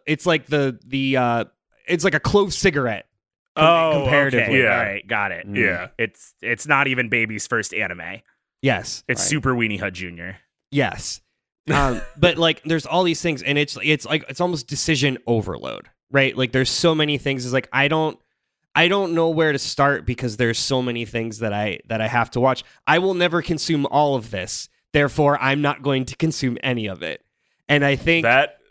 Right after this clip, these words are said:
Speaker 3: that
Speaker 1: that
Speaker 3: is legitimately my experience
Speaker 1: Yeah,
Speaker 3: with
Speaker 1: right.
Speaker 3: anime f-,
Speaker 1: And
Speaker 3: uh,
Speaker 1: that,
Speaker 3: around that
Speaker 1: and
Speaker 3: time.
Speaker 1: that has rung true in my current life so often because now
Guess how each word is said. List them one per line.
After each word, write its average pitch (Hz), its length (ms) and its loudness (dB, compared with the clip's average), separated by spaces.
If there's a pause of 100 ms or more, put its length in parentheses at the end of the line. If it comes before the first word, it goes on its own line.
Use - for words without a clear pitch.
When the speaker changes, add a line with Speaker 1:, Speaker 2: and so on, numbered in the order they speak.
(140)
Speaker 3:
that 151 180 4
Speaker 1:
that 160 100 4
Speaker 3:
is 120 80 -4
legitimately 117 840 0
my 98 260 2
experience 92 680 -6
Speaker 1:
Yeah, 101 140 -4
Speaker 3:
with 101 100 -6
Speaker 1:
right. 90 140 -4
Speaker 3:
anime 85 200 -10
f-, 82 280 -10
Speaker 1:
And 139 140 2
Speaker 3:
uh, - 20 0
Speaker 1:
that, 147 160 0
Speaker 3:
around 92 200 -4
that 87 120 -4
Speaker 1:
and 151 80 2
Speaker 3:
time. 151 80 0
Speaker 1:
that 156 180 2
has 180 240 -2
rung 139 280 -2
true 139 380 -2
in 120 140 -2
my 110 220 -4
current 160 400 -4
life 117 200 -2
so 123 260 -2
often 110 400 -2
because 113 500 -4 (460)
now 135 640 2